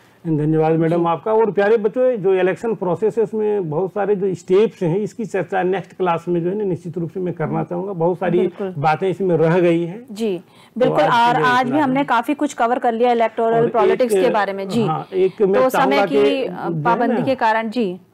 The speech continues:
Speaker 1: एक इसमें वो है, कुछ क्वेश्चंस हैं बच्चों के लिए, तो चाहें तो बच्चे जो है ना एक दफ़े इसको, हाँ जी।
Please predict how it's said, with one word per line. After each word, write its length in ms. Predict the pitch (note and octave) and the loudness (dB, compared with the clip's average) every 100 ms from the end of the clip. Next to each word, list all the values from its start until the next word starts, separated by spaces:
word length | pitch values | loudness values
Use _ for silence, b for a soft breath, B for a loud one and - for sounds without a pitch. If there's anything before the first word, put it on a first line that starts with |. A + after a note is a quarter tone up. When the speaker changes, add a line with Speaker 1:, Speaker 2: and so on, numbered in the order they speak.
| b b - | b b -8
Speaker 1:
एक 240 | - G3+ G3+ | -2 -2 0
इसमें 300 | G3+ G3 G3+ | -4 -2 -2
वो 140 | F#3+ | 0
है, 280 | E3+ G3+ F3+ | 0 0 0
कुछ 260 | E3 E3+ E3 | -2 -6 -4
क्वेश्चंस 460 | F#3+ E3 A3 G#3 | -4 -2 -2 -2
हैं 100 | G3+ | -2
बच्चों 260 | E3 E3 F#3+ | -2 -2 -2
के 140 | E3+ | -2
लिए, 220 | F#3 A3 A#3+ b b b b - | -2 -4 -6 b b b b -6
तो 120 | D#3+ | -6
चाहें 440 | - D#3+ C#3 F#3 | -2 -2 -2 -4
तो 100 | F3 | -4
बच्चे 240 | E3 C#3+ E3+ | -6 -6 -8
जो 180 | D3 | -4
है 140 | F3 A3 | -4 -4
ना 60 | |
एक 160 | G#3+ D3 | -6 -4
दफ़े 240 | D3 F3 | -6 -4
इसको, 480 | E3 - D#3+ D2 C2+ A2 - | -6 -4 -6 -6 -8 -18 -20
हाँ 120 | C3 | -18
जी। 180 | A2+ A#2+ | -18 -20